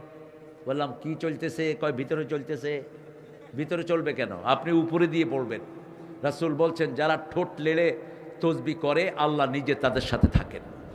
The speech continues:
বলেন, "সুবহানাল্লাহ, আলহামদুলিল্লাহ,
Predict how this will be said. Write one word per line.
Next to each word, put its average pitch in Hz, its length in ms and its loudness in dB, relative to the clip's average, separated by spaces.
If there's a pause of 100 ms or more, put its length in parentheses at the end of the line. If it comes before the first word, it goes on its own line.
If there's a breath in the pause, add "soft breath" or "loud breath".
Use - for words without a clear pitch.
(680)
বলেন, 107 300 -2
"সুবহানাল্লাহ, 110 840 2 (640)
আলহামদুলিল্লাহ, 110 960 0